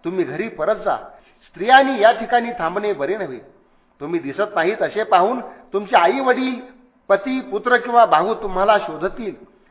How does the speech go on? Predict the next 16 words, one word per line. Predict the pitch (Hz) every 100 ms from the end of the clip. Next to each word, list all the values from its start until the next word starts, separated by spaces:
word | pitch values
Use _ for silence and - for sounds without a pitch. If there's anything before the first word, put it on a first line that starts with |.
| _ -
त्यांना | 165 180
घाबरवून | 147 131 160 220 254
सोडू | - 175
नका." | 254 233 127 - _ _ _ _ _ _ _ -
चंद्राच्या | 190 220 269 277
किरणांनी | 262 233 233 233 233
धवल | 208 151 202 254
झालेली, | 202 190 196 180 139 - - _ -
यमुनेवरील | 160 220 254 262 226 226 226
वाऱ्याच्या | 180 165 214 214 214
मंद | 170 208 247
गतीने | 240 190 196 214 214
हलणाऱ्या | 139 156 190 196 190
झाडांच्या | 131 135 175 185 202
पानांनी | 185 147 170 196 196
शोभणारे, | 170 131 147 214 180 135